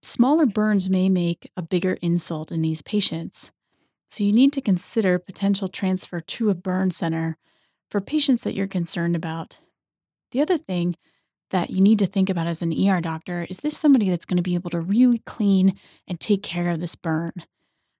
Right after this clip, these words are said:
Whether it be for pain control reasons, because the burn's in a location that they can't reach, or it's a hand burn and they're right-handed,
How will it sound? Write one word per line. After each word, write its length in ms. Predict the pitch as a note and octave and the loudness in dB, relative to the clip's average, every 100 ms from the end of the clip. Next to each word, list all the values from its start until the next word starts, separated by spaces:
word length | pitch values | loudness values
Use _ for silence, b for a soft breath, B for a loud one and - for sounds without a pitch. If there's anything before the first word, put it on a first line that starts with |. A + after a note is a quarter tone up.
| _ _ | _ _
Whether 240 | A3 A3 G#3 | 4 6 6
it 80 | - | 2
be 140 | F3+ | -2
for 180 | - - | -4 -10
pain 300 | - C4+ B3+ | 4 6 8
control 380 | B3 - G#3+ G3+ | 6 4 2 4
reasons, 760 | G3+ F#3+ F#3+ F#3 F3 F3 - _ _ _ - | 2 4 2 4 2 2 -2 _ _ _ -10
because 280 | - G3 | 0 4
the 80 | F#3 | 4
burn's 360 | F3+ F#3 F#3 F3+ | 4 2 4 2
in 60 | |
a 80 | E3+ | 2
location 540 | E3+ E3+ - A3 F#3+ F3+ | 0 -2 2 2 4 0
that 120 | - | 0
they 100 | E3+ | -4
can't 300 | - F3 - | 0 -2 0
reach, 300 | A3 A3 F3+ | 2 2 2
or 140 | E3+ | 0
it's 160 | E3+ F3+ | -2 -4
a 60 | |
hand 420 | E3 A3 A3 G#3 G3 | -2 2 4 4 4
burn 300 | F#3 F#3+ F3+ | 2 2 0
and 120 | E3 | -2
they're 100 | E3 | -4
right-handed, 880 | F#3 F#3 - A#3+ A#3+ A3+ A#3 A3+ | -2 -2 -2 0 4 6 4 2